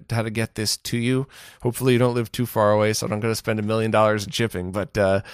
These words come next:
either way, it's yours. I'll gladly pay for it. And, uh, thanks again to Jan from Consoles for You for allowing me to give one of these away.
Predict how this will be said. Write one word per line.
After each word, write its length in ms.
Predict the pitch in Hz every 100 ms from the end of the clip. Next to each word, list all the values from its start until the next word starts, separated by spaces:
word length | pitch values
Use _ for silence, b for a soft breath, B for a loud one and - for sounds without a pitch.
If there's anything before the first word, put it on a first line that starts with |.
| B
either 240 | - 135 135
way, 180 | 135 123
it's 160 | -
yours. 300 | 127 123 117 117
I'll 100 | 113
gladly 320 | 113 110 107
pay 200 | 104 101
for 260 | - 101 98
it. 120 | 90 -
And, 200 | 95 95
uh, 200 | 98 95
thanks 260 | - 131 120
again 320 | 123 120 117
to 240 | 113 104 104
Jan 260 | 110 113
from 160 | 107 104
Consoles 400 | 113 110 110 110
for 120 | -
You 220 | 107 110
for 320 | 107 101 98 92 B B -
allowing 320 | 117 120 120
me 140 | 113
to 180 | 110 107
give 240 | 98 139 139
one 120 | 131
of 60 |
these 160 | 123 117
away. 440 | 113 127 123 117